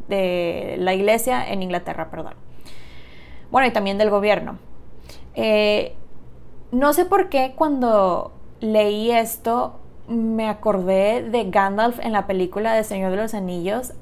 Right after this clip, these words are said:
cuando dice la muy famosa línea, la de "You shall not pass". No pasarás. Bueno, nunca la he visto en español, pero me imagino que algo así ha de ser.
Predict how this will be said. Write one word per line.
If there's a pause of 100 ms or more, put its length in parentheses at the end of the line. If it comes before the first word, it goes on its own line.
cuando
dice
la
muy
famosa
línea,
la
de
"You
shall
not
pass". (180)
No
pasarás.
Bueno,
nunca
la
he
visto
en
español,
pero
me
imagino
que
algo
así
ha
de
ser.